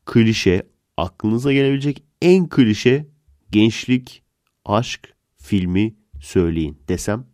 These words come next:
bir, bak sadece anlatarak bak. O işkenceyi şimdi size yansıtacağım. Kusura bakmayın.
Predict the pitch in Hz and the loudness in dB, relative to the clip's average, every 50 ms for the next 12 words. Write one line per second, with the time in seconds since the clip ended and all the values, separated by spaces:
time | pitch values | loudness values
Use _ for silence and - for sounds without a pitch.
0 | _ _ _ _ _ _ _ - 104 123 127 113 - - - - - _ _ _ | _ _ _ _ _ _ _ -2 2 4 4 4 2 0 -10 -14 -20 _ _ _
1 | _ _ _ - 82 82 - - _ _ - - - - 135 113 117 - - - | _ _ _ -6 -6 -6 -6 -14 _ _ -10 -6 -4 -4 -2 -2 -4 -6 -4 -2
2 | 95 104 101 104 120 127 - 127 107 107 - _ - 80 76 - _ _ _ _ | 0 0 2 2 0 0 0 0 0 0 -4 _ -10 -10 -10 -10 _ _ _ _
3 | _ _ _ _ _ _ - 117 117 131 127 - - - 117 113 117 113 120 - | _ _ _ _ _ _ 2 4 6 6 4 2 0 0 0 0 0 -2 -4 -6
4 | - 107 107 107 - 110 98 98 101 95 90 85 82 80 - - - - 87 80 | -4 -4 -6 -4 -4 -4 0 2 2 2 2 0 -4 -8 -12 -16 -14 -14 -10 -10
5 | 82 73 73 - - 92 - - 90 87 85 85 85 82 - _ 76 69 69 71 | -10 -12 -12 -16 -18 -14 -10 -8 -6 -4 -4 -4 -6 -8 -10 _ -16 -16 -16 -18